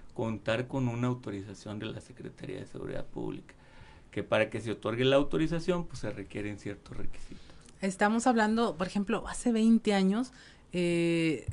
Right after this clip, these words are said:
Speaker 2: hubo necesidad de regularlas. Había empresas de seguridad privada que daban servicio, por ejemplo, en las, en ferrocarriles, en vigilar las vías del tren, y era muy frecuente que prestaban el servicio, se iban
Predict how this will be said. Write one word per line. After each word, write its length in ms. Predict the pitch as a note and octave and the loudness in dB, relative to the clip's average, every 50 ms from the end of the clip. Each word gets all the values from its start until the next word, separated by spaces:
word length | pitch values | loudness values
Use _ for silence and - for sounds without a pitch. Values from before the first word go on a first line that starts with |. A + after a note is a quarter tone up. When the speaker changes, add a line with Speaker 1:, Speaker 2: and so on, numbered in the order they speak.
| - - - | -8 -4 -2
Speaker 2:
hubo 200 | G3+ A3 A#3+ B3+ | 2 4 6 6
necesidad 360 | A3+ G3 F#3+ - G3 G3 G3+ | 6 6 4 4 2 4 4
de 80 | G#3+ | 4
regularlas. 600 | G3 G3 D#3+ D#3+ D#3 E3 E3+ E3+ E3 E3 D#3 D#3 D#3 | 2 2 2 0 0 0 0 0 0 0 -2 -2 -2
Había 600 | E3+ F#3 F#3 G3 G3 G3 G#3 G#3+ G3+ D#3 A#2+ D3 - | -2 -2 0 2 2 2 2 2 0 -2 -4 -6 -6
empresas 360 | F3 F3 - F3+ F#3 G#3+ G3 | -4 -4 -4 -2 -2 -2 -2
de 80 | G3+ | -2
seguridad 560 | F#3 F#3 E3+ E3 E3+ D#3+ E3 E3 E3+ F3 F3 - - - - - - - | -2 -2 -2 -2 0 0 2 2 2 2 0 -2 -6 -20 -20 -20 -8 -2
privada 520 | F3+ F#3 F3+ F3+ F3 F3 F3+ F#3+ G3 F#3+ | 2 2 4 6 6 6 6 4 2 0
que 140 | - F3 E3+ | -2 -2 0
daban 260 | E3 E3 E3+ F3 F#3 | 0 2 0 0 0
servicio, 340 | F#3 F3+ E3 E3+ E3 F#3 F#3 | -2 -4 -4 -4 -4 -6 -6
por 100 | - D#3+ | -6 -6
ejemplo, 220 | F3 E3 D#3+ F3+ F3+ | -6 -6 -4 -4 -4
en 100 | F3+ E3+ | -4 -4
las, 300 | D#3 D3+ D#3 - - - | -4 -6 -8 -12 -16 -14
en 580 | - D3+ D3+ D3+ D3 D3 D3+ D3+ D3 D3 C#3 | -10 -10 -8 -8 -8 -6 -6 -6 -6 -6 -6
ferrocarriles, 760 | - E3 D#3+ D#3+ - - E3 D#3+ F3 F3 F#3+ A3+ A#3 - - - - - - - - - - - - - | -6 -6 -6 -4 -4 -4 -4 -2 -2 -2 -2 -2 -4 -4 -8 -20 -20 -20 -20 -20 -20 -20 -20 -18 -12 -8
en 100 | E3 E3 | -6 -4
vigilar 420 | D#3 D#3+ - F3 E3+ F3 F3 F3 | -4 -4 -2 -2 -2 -2 -2 0
las 200 | G3 G3+ F#3+ F3 | 0 0 0 2
vías 280 | E3 F#3 F#3 F#3 F#3+ F#3 | 2 4 4 4 4 2
del 180 | F3+ E3+ E3 | 0 -2 -2
tren, 220 | - E3+ F3+ F#3+ E3 | -2 -2 -2 -2 0
y 180 | F3 F#3 G3 | 2 2 4
era 160 | G3 G#3 A3 G#3+ | 4 4 4 4
muy 160 | G#3 A3 A3 | 4 2 2
frecuente 640 | - - A3+ A3 - G3+ G3+ G3+ G3+ - - D3+ D#3 - - - - - - - | 2 0 -2 0 2 2 2 2 2 2 0 -2 -2 -4 -10 -20 -20 -20 -12 -4
que 220 | - F3 F3 - - | -2 0 0 0 -2
prestaban 320 | - F3+ - A#3+ B3 B3+ | -4 -2 2 4 4 6
el 100 | B3 A3 | 4 4
servicio, 500 | - G3 F3+ G3 A3 A3 - B3+ B3 A#3+ | 2 0 0 -2 -2 -2 2 2 2 2
se 160 | A#3+ - F3+ F#3+ | 2 0 0 2
iban 340 | A3 A#3 A#3 A3+ A#3 A#3 | 2 2 4 2 2 0